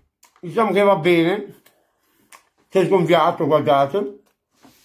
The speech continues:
Perché il maestro delle terme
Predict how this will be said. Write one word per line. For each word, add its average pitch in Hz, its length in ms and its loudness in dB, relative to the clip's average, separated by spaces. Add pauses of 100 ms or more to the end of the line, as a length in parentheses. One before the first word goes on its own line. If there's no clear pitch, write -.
(4000)
Perché 170 220 0
il 170 80 0
maestro 208 320 0
delle 170 180 0
terme 143 600 -2